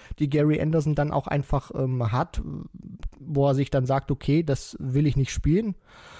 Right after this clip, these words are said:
Und dann musst du natürlich auch bei den, äh, anderen Dingern performen und dann erhöht sich natürlich auch dein Druck, weil du auch einfach weißt, die Qualität um dich herum wird besser und es läuft nicht mehr wie, äh, ja, wie, wie,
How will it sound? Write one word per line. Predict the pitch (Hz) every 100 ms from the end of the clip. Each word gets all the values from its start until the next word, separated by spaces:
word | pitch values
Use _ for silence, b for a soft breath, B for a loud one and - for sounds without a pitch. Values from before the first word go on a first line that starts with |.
| 127 - -
Und | - 147
dann | 156 156
musst | 190 -
du | 175
natürlich | 170 - 170 -
auch | 165
bei | - 156
den, | 160 160 165
äh, | 156 -
anderen | 151 165 156 151
Dingern | 160 156
performen | - 160 - 214 208 127
und | 127
dann | 127 139 139
erhöht | - 139 156 185
sich | 175 -
natürlich | 156 175 160 -
auch | 151
dein | - 135
Druck, | - 233 - B B B -
weil | 139
du | 151
auch |
einfach | 151 156 143 127
weißt, | 127 160 -
die | 151
Qualität | - 143 135 - 160 -
um | 156 147
dich | 135 135
herum | 123 139 165 - 135
wird | 131 156 -
besser | 139 - 202 240 B B B -
und | 143 151
es | 147 160
läuft | 170 220 -
nicht | 196 147
mehr | 135 123 120
wie, | 131 127
äh, | 131 123 120 120 -
ja, | 139 135 120
wie, | 120 - -
wie, | 131 131